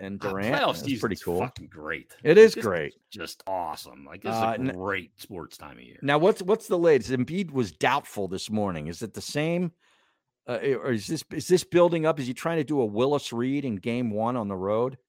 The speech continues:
Speaker 2: He tries to do a Willis Reed all the time.
Speaker 1: <laughs>
Speaker 2: Uh, th-, that's why I'm nauseated by it. Yeah, I, I think he's gonna miss game one, and pending, if they win game one,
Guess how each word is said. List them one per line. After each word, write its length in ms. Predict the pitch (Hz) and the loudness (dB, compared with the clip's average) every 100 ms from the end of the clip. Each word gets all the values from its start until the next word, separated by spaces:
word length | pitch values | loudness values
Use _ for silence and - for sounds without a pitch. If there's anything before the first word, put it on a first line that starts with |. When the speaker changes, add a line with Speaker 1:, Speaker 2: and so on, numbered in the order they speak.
| _ | _
Speaker 2:
He 100 | - | -16
tries 220 | - 202 180 | -10 -10 -6
to 60 | |
do 120 | 196 | 0
a 120 | 190 170 | 2 2
Willis 420 | 180 185 170 - | 2 0 -4 -4
Reed 380 | 160 165 156 131 - | -2 0 -2 -6 -6
all 220 | 151 151 | -2 -2
the 100 | 131 | -4
time. 440 | 123 120 82 62 - | -8 -10 -10 -14 -16
Speaker 1:
<laughs> 40 | - - 101 - 80 - 80 - | -16 -12 -16 -14 -18 -16 -18 -10
Speaker 2:
Uh, 180 | 120 | -8
th-, 220 | 127 - - | -8 -12 -10
that's 220 | 156 - | -10 -4
why 100 | 156 | -2
I'm 140 | 147 | 0
nauseated 520 | 131 147 156 135 107 90 | 0 -2 -4 -4 -4 -6
by 200 | 87 82 | -8 -10
it. 100 | - | -12
Yeah, 200 | 123 110 | -8 -4
I, 120 | 127 - | -4 -4
I 100 | 160 | -6
think 100 | 185 | -4
he's 100 | 160 | -4
gonna 100 | 123 110 | -2 -2
miss 180 | 113 - | -4 -8
game 240 | 127 120 | -10 -8
one, 460 | 110 110 110 110 - _ _ | -8 -8 -8 -10 -14 _ _
and 380 | 117 110 101 107 - | -14 -10 -10 -14 -8
pending, 380 | 135 127 123 120 | -4 -2 -2 -6
if 140 | 110 - | -10 -6
they 100 | 101 | -6
win 360 | 85 110 127 | -2 -2 0
game 220 | 139 156 | -2 -2
one, 300 | 156 156 165 | -2 -4 -8